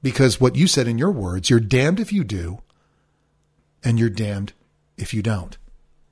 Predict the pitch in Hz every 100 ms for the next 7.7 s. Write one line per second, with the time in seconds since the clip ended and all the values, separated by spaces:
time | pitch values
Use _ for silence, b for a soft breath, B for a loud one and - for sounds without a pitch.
0 | _ _ _ _ B B B - 175 165
1 | - _ _ _ 127 147 143 147 - -
2 | 143 226 240 110 156 147 - - 110 107
3 | 156 - - 143 - 117 110 - 110 143
4 | - 85 78 - - - _ _ - 117
5 | 120 123 123 127 123 _ - 120 117 110
6 | _ 107 117 135 92 87 113 196 269 131
7 | 151 185 98 131 151 76